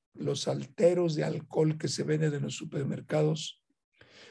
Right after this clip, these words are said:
por eso los montones de comida que se ponen a disposición de todos, porque la reunión familiar está siendo impulsada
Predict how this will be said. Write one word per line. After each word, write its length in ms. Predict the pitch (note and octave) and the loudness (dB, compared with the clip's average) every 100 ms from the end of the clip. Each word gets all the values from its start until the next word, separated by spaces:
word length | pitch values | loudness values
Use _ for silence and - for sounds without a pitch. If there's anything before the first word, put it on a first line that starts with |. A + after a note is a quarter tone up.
| - _ | -20 _
por 220 | E3+ F3+ | 10 12
eso 320 | F#3 - - | 12 10 6
los 220 | F3 D3+ D#3 | 6 6 4
montones 800 | D3+ D3 D3 C#3+ - F3 E3+ D3 | 2 2 0 -2 2 4 4 2
de 140 | D3 | 0
comida 500 | - C#3+ D3+ D#3 D#3 | 0 0 4 4 2
que 100 | D#3 | 0
se 160 | B2+ D3 | -4 -4
ponen 320 | - D#3+ D3 | -2 0 0
a 80 | D3 | -2
disposición 800 | C#3 - - C#3 - - E3 C#3+ | -6 -6 -6 -6 -6 -4 -2 -2
de 100 | C3+ | -2
todos, 600 | - C#3+ - - - _ _ - - - - _ _ | 0 0 0 -6 -12 _ _ -20 -20 -20 -20 _ _
porque 420 | G#3 F3 D#3 D#3+ | 6 6 6 4
la 120 | D3 | 4
reunión 500 | D3 C#3+ C#3 D#3+ G3+ | 4 0 2 4 6
familiar 720 | G3 F#3+ E3 D3 D#3 D#3+ D#3+ - | 6 6 6 6 6 6 4 -2
está 280 | - - E3 | -8 2 2
siendo 460 | - G3+ E3 D#3 | 2 0 0 2
impulsada 1000 | D#3 C#3+ C#3 C#3 C#3+ - G3+ E3 C3 - | 2 0 -4 -4 -4 -2 0 0 -2 -6